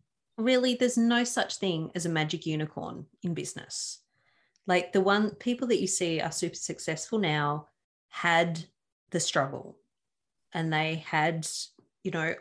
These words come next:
all the time of nose to the grindstone, trying to get it done,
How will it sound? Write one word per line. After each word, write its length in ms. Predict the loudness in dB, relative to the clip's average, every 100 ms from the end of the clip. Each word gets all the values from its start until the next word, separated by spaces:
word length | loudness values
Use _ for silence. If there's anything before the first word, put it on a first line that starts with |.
| _ _ _ _ _ _ _ _
all 320 | 4 6 8 6
the 100 | 4
time 460 | 4 4 4 2
of 200 | -2 -2
nose 280 | 0 0 0
to 120 | -2
the 60 | -2
grindstone, 840 | 2 2 2 -2 -2 -2 0 -2 -4
trying 240 | -4 -2
to 80 | 0
get 160 | -2
it 160 | -2 -2
done, 640 | -2 0 -2 -2 -2 -4